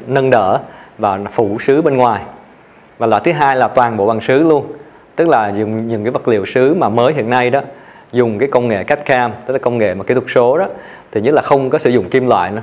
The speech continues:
mà toàn bộ là một cái, cái, cái khối sứ hay là cái đắp sứ như vùng thẩm mỹ. Thì ưu điểm, nhược điểm đương nhiên nó cũng, à,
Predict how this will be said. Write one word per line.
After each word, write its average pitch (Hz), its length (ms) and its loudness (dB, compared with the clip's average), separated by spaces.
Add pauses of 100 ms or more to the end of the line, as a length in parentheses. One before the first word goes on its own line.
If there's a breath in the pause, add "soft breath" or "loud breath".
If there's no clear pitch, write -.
mà 113 160 -6
toàn 107 260 0
bộ 98 180 2
là 101 140 -4
một 95 140 -12
cái, 127 160 -4
cái, 139 100 -4
cái 139 240 -4
khối 139 120 0
sứ 143 260 2 (340 loud breath)
hay 117 100 -8
là 104 60 -2
cái - 120 -4
đắp 165 240 0
sứ 139 100 4
như 113 100 0
vùng 113 120 -4
thẩm 113 160 -4
mỹ. 110 200 0 (720 loud breath)
Thì 117 100 0
ưu 147 160 4
điểm, 139 200 2
nhược 156 160 2
điểm 113 180 2
đương 147 180 2
nhiên 143 140 2
nó 139 80 0
cũng, 127 340 -4
à, 147 140 -2